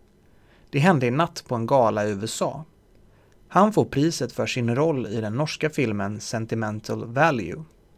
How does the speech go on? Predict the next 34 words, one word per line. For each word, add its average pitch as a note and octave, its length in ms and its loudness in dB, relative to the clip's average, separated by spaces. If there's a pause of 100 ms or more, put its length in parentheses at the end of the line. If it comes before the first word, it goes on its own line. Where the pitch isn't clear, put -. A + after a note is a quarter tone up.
(500)
Han C3 180 0
spelar B2 400 4
en A2 140 -2
pappa D3+ 440 -4
som A2+ 200 -4
har G#2+ 200 -6
dålig A#2 480 0
kontakt D3+ 520 -4
med A2+ 120 -10
sin G#2+ 160 -8
dotter. - 480 -8 (1300)
"Jag E3 160 10
är C3+ 80 10
väldigt A#2 480 2
glad. C3 400 0 (580)
Det C#3 80 0
är C#3 40 0
det C#3+ 60 4
näst D3+ 400 4
viktigaste D3 540 -2
priset A2 480 -4
i A#2+ 40 -2
film C3 500 -2
i A2+ 160 -2
U-, G#2+ 160 -4 (260)
i A#2+ 100 0
U A2 140 0
S - 180 -4
A C3+ 240 0 (260)
efter - 400 -8
Oscar", - 560 -6
säger - 300 -8
Stellan - 320 -8
Skarsgård. - 580 -10